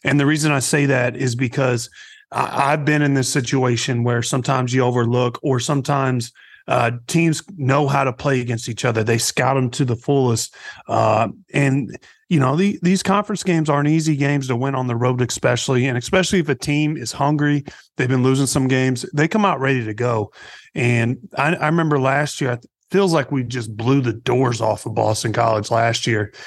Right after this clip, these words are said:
So they'll have that in their memory, and they'll be coming, uh, to the Smith Center ready to play tomorrow, uh, today, if you're listening.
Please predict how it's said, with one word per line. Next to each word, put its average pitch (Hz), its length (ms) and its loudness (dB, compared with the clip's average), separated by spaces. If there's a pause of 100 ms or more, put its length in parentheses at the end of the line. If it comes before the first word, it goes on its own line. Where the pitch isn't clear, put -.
(240)
So 147 180 2
they'll 190 220 2
have 165 240 2
that 139 220 2
in 127 40 -8
their 123 140 2
memory, 117 420 0
and 117 120 0
they'll 151 100 2
be 160 140 0
coming, 131 460 0 (280)
uh, 117 200 2
to 143 160 0
the 120 80 2
Smith 127 300 0
Center 120 300 0
ready 117 200 0
to 113 80 -2
play 123 280 0
tomorrow, 117 480 0 (420)
uh, 117 340 0 (220)
today, 127 400 2
if 120 140 -4
you're 127 80 2
listening. 120 540 -2